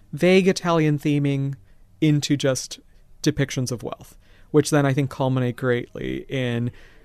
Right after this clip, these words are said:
something like the Mandalay Bay, the Delano, even the Trump Hotel, which is really about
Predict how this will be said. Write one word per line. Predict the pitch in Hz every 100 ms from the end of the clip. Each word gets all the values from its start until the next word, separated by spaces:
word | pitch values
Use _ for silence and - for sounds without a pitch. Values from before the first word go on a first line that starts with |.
| -
something | - 135 139 127
like | 123 117
the | -
Mandalay | 131 131 127 127 123 120
Bay, | 113 117 117 117
the | 113 120
Delano, | 113 127 120 117 117 117 113 117 127 - 143
even | - 143 135 127 120 123 -
the | 127 131
Trump | 120 - 120 117
Hotel, | 123 117 127 117 113 117 - - -
which | - 143
is | 143 127
really | 135 131 131
about | 127 120 120